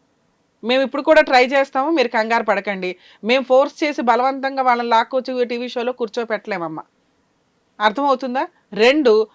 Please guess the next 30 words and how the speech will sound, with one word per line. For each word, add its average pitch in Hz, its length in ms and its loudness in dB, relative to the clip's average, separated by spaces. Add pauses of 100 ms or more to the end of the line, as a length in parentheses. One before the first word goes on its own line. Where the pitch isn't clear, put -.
(200)
మీరు 277 460 2 (460)
ఇలా 247 240 4
చేయడానికి 311 560 0
ఉన్న 285 200 -2
ఆప్షన్ 269 400 0
పోలీస్ 277 320 2
స్టేషన్‌లో 277 380 -6
మీరు 254 180 -4
కేసే 254 460 2
వేయలేకపోవడం 254 720 -2
వల్ల 233 200 -2 (420)
మీరు 254 160 2
అంత 247 160 0
ఇబ్బందిగాను, 254 720 -4 (380)
ఆ, 226 140 2
మీకేదో 262 420 2
లాస్ 247 320 2
అయినట్టుగా 262 380 -4
మీరు 254 180 -4
మాట్లాడుతున్నారు. 233 680 -2
మీ 233 200 -6
హక్కులు 233 380 -6
ఇంకా 254 220 -4
అలాగే 233 380 -2
ఉన్నాయి. 208 360 -6 (340)
మీరు 226 180 0
ప్రాపర్ 214 420 0
వేలో 277 260 2
వెళ్ళకపోవడం 254 760 0
వల్లే 254 300 -2